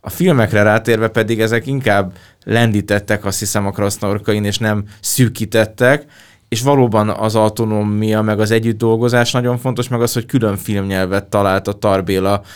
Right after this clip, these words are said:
és nem felmondta a leckét, és ez tényleg egészen egyedülálló. Most nagyon fura párhuzamot fogok mondani a Sánta Ferenc és a Fábri Zoltánnal, de szerintem az ő két nagy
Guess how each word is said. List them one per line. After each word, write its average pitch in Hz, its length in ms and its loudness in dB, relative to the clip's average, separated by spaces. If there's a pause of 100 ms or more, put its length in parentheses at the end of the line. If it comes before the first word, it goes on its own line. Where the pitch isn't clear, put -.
(140)
és - 180 -8
nem 101 320 0 (180)
felmondta 101 580 0
a 98 40 2
leckét, 107 420 0
és 107 140 -2
ez 110 120 -2
tényleg 101 300 -2
egészen 90 380 -4
egyedülálló. 110 680 0 (260)
Most 113 140 -4
nagyon 160 160 2
fura 110 260 0
párhuzamot 107 460 0
fogok 110 220 0
mondani 107 340 -2
a 104 60 0
Sánta 104 380 -2
Ferenc 104 400 -2
és 101 160 -4
a 101 80 -2
Fábri 101 340 0
Zoltánnal, 104 560 -2
de 101 100 -4
szerintem 110 240 -4
az 110 120 -4
ő 113 140 2
két 101 220 -2
nagy 101 260 -2